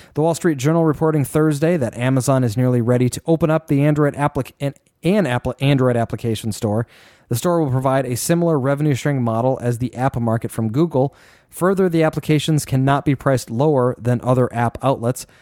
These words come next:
A release schedule, though, has not been set.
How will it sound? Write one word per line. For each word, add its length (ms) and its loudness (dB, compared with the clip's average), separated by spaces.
A 40 -4
release 280 2
schedule, 400 0
though, 260 2
has 200 -6
not 240 -6
been 160 -6
set. 400 -4